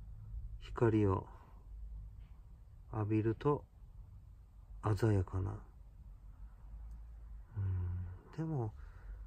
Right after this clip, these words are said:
カメラで通してみた方が綺麗だな。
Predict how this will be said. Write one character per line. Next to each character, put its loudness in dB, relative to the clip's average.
カ 4
メ 4
ラ 8
で 6
通 6
し 0
て 2
み 6
た 4
方 4
が 4
綺 0
麗 8
だ 2
な。 0